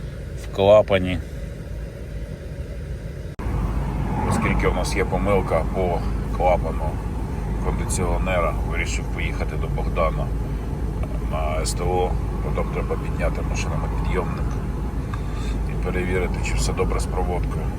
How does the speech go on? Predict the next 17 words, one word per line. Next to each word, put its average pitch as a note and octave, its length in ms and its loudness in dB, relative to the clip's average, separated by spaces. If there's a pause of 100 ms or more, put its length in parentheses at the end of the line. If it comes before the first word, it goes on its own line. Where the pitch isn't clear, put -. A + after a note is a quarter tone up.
Бо F#2 60 -2
власник F2+ 420 -2
сказав, E2 380 -2
що - 120 -2
клапан - 460 2
начебто - 420 0
міняли. - 560 0 (1800)
Приїхав C3+ 440 -2
до A#2+ 100 -4
Богдана, B2+ 580 2 (1300)
почав A#2+ 320 -4
прозвонювати A#2 600 -6
проводку, A#2 640 -6 (260)
підняли, G#2 460 -4
значить, G#2 440 -10
іде, A2+ 360 0 (720)
е, F2 440 2